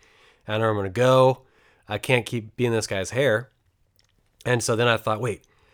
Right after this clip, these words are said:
the very fir-, my very first day, very first night in Iceland, in Europe in general, but in Iceland, was, eh, like, at two in the morning." It's like, "Wait," and then Reed had the, the hostel, and then I remember hearing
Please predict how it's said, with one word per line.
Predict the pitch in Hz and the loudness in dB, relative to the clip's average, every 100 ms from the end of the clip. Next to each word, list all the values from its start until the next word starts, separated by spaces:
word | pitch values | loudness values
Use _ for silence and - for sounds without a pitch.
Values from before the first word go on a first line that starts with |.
| _ - | _ -8
the | 110 | 2
very | 127 135 | 4 4
fir-, | 135 143 139 | 4 0 0
my | 120 | 0
very | 120 143 | 2 2
first | 139 143 - | 2 -4 -2
day, | 127 117 107 107 _ _ _ _ _ - | -2 -2 -2 -6 _ _ _ _ _ -6
very | 101 | -6
first | 90 95 | -6 -4
night | 139 123 101 _ _ | -2 -2 -4 _ _
in | - 104 | -12 -4
Iceland, | 113 139 - 90 95 | -4 -4 -4 -6 -4
in | 123 | -4
Europe | 147 160 127 127 | -2 0 -2 -2
in | |
general, | 123 135 95 | -4 -2 -2
but | 92 104 | -4 -4
in | 107 | -2
Iceland, | 127 - 98 92 - - - _ | -2 -4 -6 -8 -12 -20 -20 _
was, | 110 113 110 - - | -2 -2 -2 -8 -10
eh, | 117 | -8
like, | 104 95 | -8 -8
at | 104 | -14
two | - 147 | -6 -2
in | |
the | 127 | 0
morning." | 110 135 - _ _ | 0 -2 -4 _ _
It's | _ 104 | _ -14
like, | 101 | -10
"Wait," | 113 - | -10 -10
and | 101 101 | -10 -8
then | 101 98 | -8 -8
Reed | 98 127 139 127 | -6 -4 -4 -8
had | 110 117 | -10 -4
the, | 113 104 - | -4 -4 -12
the | 104 | -4
hostel, | 113 107 - 107 | -2 -2 -2 -4
and | 104 110 | -2 -2
then | 110 107 _ _ - | -4 -6 _ _ -8
I | 117 | -2
remember | 127 120 | 0 0
hearing | 107 123 120 117 110 | -2 0 0 0 -4